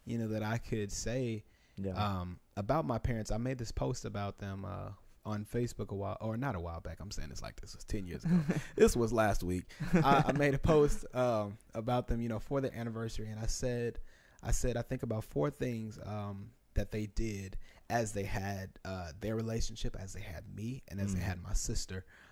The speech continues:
Speaker 1: Um, they, and, and this, I think this, this goes in with attributes, but, uh, to be a little more specific than that, they lived together. Now, let me, let me explain.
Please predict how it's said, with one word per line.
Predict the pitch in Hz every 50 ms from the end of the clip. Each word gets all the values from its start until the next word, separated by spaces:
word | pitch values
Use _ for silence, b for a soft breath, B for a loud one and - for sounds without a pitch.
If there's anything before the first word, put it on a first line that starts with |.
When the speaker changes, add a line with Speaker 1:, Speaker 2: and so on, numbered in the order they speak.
| B B
Speaker 1:
Um, | - 110 117 107 104 101 95 98 - - _ _ _ _ _ _ -
they, | - 104 101 98 95 95 95 92 - _ _ _ _ _ _ _ _
and, | - 120 123 120
and | - 123 123 120 113 - - -
this, | 165 175 175 - - -
I | - 160
think | 165 - - 156 147 -
this, | 127 123 117 - -
this | - - 113 110 -
goes | - 107 107 101 98 92
in | 98 98 95 92 90
with | 92 95 - -
attributes, | - 92 92 - - 90 - 90 90 85 - -
but, | - 92 92 90
uh, | 90 90 90 92 98 B B B B B B B B B B B B -
to | - - 123
be | 110 139 131 131 131 123
a | 82 104
little | 113 117 123 131 143 156 165 160 156
more | 147 131 123
specific | 120 - - 110 - 117 104 - 95
than | 98 95
that, | 95 90 85 80 -
they | - 98 101 - 101 101 98 98 98 95 - - - -
lived | - 98 101 - - 110 120 135 147 151 - - - -
together. | - 156 151 151 151 160 160 180 196 196 - -
Now, | - 82 85
let | 87 92 95
me, | 107 117 135 139 - -
let | - 90
me | 95 113
explain. | 127 - - - 143 117 95 82 101 104